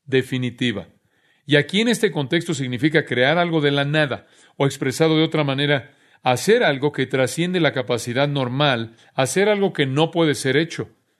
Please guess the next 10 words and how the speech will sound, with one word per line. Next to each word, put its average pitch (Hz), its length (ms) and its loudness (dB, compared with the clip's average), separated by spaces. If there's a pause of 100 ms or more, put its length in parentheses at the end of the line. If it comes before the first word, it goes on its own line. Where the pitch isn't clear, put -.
Eso 160 220 0
es 165 80 0
bara 151 260 2
en 160 80 -2
este 151 220 -4
texto. - 520 -8 (440)
Y 156 500 -4 (220)
primero 156 320 2
tenemos 170 420 0
obra, 170 560 0